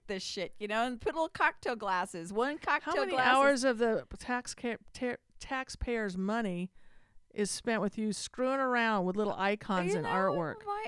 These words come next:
Speaker 1: hourly wage, you know,
Speaker 2: <laughs>
Speaker 1: and it was all for the people. I'm trying to keep drunk drivers off the road, so
Speaker 2: You know, and I just
Speaker 1: you
Speaker 2: wanna
Speaker 1: know.
Speaker 2: make a disclaimer here. I just slurred my word. I'm not drunk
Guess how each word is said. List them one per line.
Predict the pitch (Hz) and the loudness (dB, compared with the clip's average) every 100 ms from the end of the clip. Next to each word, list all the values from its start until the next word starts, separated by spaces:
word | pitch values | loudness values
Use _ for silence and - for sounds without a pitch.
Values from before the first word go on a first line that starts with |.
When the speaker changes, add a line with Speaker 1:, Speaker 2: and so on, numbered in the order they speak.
| - | -6
Speaker 1:
hourly | 330 330 339 330 339 | -4 -4 -4 -8 -8
wage, | 320 285 294 381 523 - | -6 -6 -6 -6 -8 -4
you | 349 | 0
know, | 381 339 294 - | 2 4 4 6
Speaker 2:
<laughs> | |
Speaker 1:
and | 262 - 320 359 349 | 4 4 -2 -2 -4
it | 349 | 0
was | 453 | 0
all | 381 359 | 4 2
for | - 427 | 2 -4
the | 480 | -4
people. | - 349 330 359 381 | -6 -6 -6 -6 -2
I'm | 349 370 | -4 -2
trying | 330 302 | -6 -6
to | |
keep | - 320 - | -8 -12 -6
drunk | 262 320 | -6 -4
drivers | - 277 269 392 285 | -4 -2 -2 -2 0
off | 277 - | 0 0
the | 415 | -2
road, | 285 214 240 392 | 2 4 4 0
so | - - 220 214 - - 262 | -4 0 2 2 -2 -10 0
Speaker 2:
You | 294 | 4
know, | |
and | 277 302 | 6 6
I | 320 | 6
just | 370 | 4
Speaker 1:
you | 339 | 4
Speaker 2:
wanna | 277 | 4
Speaker 1:
know. | 269 | 4
Speaker 2:
make | 277 | 2
a | 233 | 0
disclaimer | 226 - 262 226 | -2 0 2 2
here. | 185 190 | 2 0
I | 196 | 0
just | 208 | -2
slurred | - 240 226 | -2 0 2
my | 202 | 0
word. | 196 - | 0 0
I'm | 226 | 0
not | 277 285 | 0 -2
drunk | 185 220 226 | 0 0 0